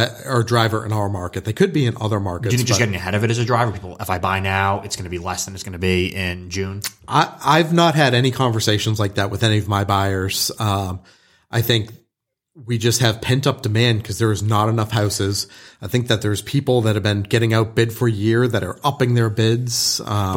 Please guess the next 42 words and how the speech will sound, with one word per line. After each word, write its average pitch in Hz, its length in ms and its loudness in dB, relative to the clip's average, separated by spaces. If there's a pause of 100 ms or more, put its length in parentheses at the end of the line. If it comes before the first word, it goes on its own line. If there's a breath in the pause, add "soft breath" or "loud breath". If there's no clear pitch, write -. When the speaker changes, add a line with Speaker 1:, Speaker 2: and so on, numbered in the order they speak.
Speaker 2:
But - 40 -4
why 117 300 0
now 107 280 0
in 90 80 -8
December? 80 360 -8 (220)
'Cause 92 140 -2
you 104 60 4
would 101 80 2
think 123 140 2
that 98 120 0
would 95 100 -6
be 92 100 -6
probably 104 420 -2
December, 104 420 0
January, 92 360 -4
usually 87 220 -10
the 82 80 -12
slowest 92 560 -2
months 92 200 -4
in 95 40 -4
our 92 60 -4
market. 92 300 -6
What 98 240 2
has 110 160 2
happened 95 400 -6
in 87 60 -12
the 87 60 -14
last, 87 380 -6
'cause 117 140 -2
November 135 400 2
was 185 120 2
not 101 160 0
like 92 160 -8
this. 92 200 -10
October 123 340 0
wasn't 95 200 0
like 90 80 -8
this, - 80 -2
Speaker 1:
Nope. 160 80 0
Speaker 2:
as 98 80 -8
you 101 60 -4
said. 95 300 -4